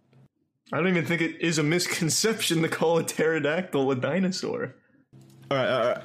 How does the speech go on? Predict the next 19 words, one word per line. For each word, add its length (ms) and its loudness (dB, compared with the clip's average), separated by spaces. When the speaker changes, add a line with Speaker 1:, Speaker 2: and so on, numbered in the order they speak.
Speaker 2:
I, 60 0
I, 300 0
I, 120 -6
I'm 120 0
looking 220 0
it 60 -2
up. 80 -8
I'm 120 -2
looking 220 -2
it 20 -4
up. 80 -6
I'm 80 -2
looking 240 0
up 80 -4
their 120 2
Wikipedia 540 -2
page. 260 -4
So 600 0
pterodactyl, 920 0